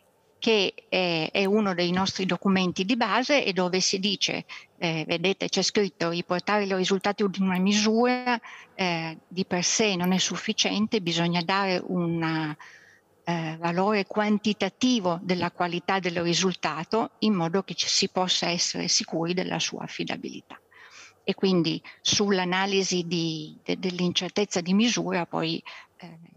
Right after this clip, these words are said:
ci sarebbe tanto da dire. E allora, eh, smetto di condividere questo e vediamo se ora va meglio per farvi vedere che sono in una stanza dove c'è non,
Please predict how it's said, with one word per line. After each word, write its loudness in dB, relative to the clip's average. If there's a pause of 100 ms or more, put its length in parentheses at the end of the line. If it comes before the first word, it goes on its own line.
(180)
ci 0
sarebbe -2
tanto -6
da -4
dire. -6 (520)
E -6
allora, -2 (220)
eh, -2
smetto -2
di -2 (100)
condividere 0 (220)
questo -2
e -2 (1080)
vediamo -2
se 0
ora -2
va -2
meglio 0 (120)
per -4
farvi -4
vedere 0
che -2 (600)
sono 2
in 2
una 2
stanza -2
dove 0
c'è 2
non, 2